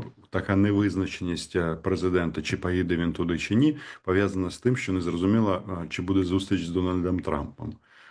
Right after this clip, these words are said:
Можливо, м, ну, в цьому проблема. Бо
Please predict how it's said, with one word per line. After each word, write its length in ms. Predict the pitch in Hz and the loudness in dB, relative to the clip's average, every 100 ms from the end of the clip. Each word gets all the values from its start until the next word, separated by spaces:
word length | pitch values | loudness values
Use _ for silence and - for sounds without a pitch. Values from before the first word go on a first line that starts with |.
| _ | _
Можливо, 640 | 87 80 98 117 117 110 - | -2 2 4 4 4 2 -2
м, 420 | 87 90 87 87 | -4 -4 -4 -2
ну, 80 | 95 | -4
в 60 | |
цьому 400 | - - 131 95 | -4 0 2 2
проблема. 560 | 80 - 82 78 76 73 73 _ _ - | -2 -4 -2 -2 -4 -6 -10 _ _ -6
Бо 440 | 92 98 95 90 | 2 4 4 2